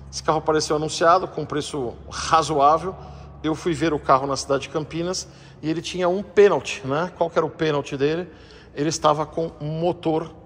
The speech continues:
de Opala, como era, é, como era muito comum. Esses carros, eles tinham uma mecânica um pouco mais frágil, mesmo com a melhoria de qualidade, né?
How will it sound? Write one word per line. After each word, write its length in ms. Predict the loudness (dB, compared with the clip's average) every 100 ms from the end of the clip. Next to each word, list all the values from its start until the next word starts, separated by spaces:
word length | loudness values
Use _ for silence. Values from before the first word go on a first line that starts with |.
| -8
de 220 | -4 -4 -4
Opala, 720 | -6 -4 2 4 6 4 2 -2 -6
como 280 | -4 0
era, 320 | 4 4 2 0 -16 -20 -20 -14
é, 1120 | -4 0 2 4 4 2 2 2 2 2 2 -2 -6 -16
como 160 | -6 0
era 100 | 2
muito 240 | 0 -4
comum. 480 | -4 -2 0 0 -2
Esses 260 | -4 -8 -2
carros, 440 | 2 2 2 -2
eles 200 | -4 -4
tinham 180 | -4 -2
uma 60 | -2
mecânica 340 | -2 -4 -6
um 40 | 2
pouco 380 | 6 6 6
mais 180 | 0 0
frágil, 400 | 2 2 2 0
mesmo 280 | -4 -4 -6
com 160 | -4 -4
a 100 | -4 -12 -20 -6
melhoria 360 | -2 0 0 -2
de 80 |
qualidade, 600 | 0 0 4 6 4 2
né? 220 | 0 0